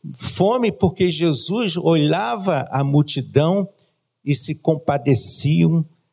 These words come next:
daquela multidão que não tinha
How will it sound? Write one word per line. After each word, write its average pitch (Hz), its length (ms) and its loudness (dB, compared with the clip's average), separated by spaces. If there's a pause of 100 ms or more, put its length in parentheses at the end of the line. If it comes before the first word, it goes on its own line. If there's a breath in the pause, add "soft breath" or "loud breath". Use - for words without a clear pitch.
(520)
daquela 131 720 -2
multidão 139 920 0 (480)
que 139 140 0
não 135 240 0 (100)
tinha 151 640 0